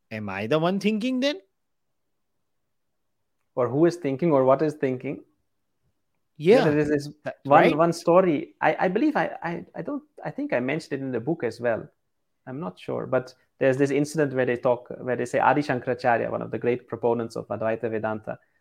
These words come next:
Speaker 2: was, uh, on his travels of teaching people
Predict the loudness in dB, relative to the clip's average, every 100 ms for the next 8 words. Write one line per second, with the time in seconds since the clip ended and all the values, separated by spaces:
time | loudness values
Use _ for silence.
0 | _ _ -2 -2 -2 -10 -8 -6 -8 -6
1 | 0 0 -2 2 4 4 2 -2 -8 -14
2 | -4 -4 -2 -4 -2 -4 -2 -4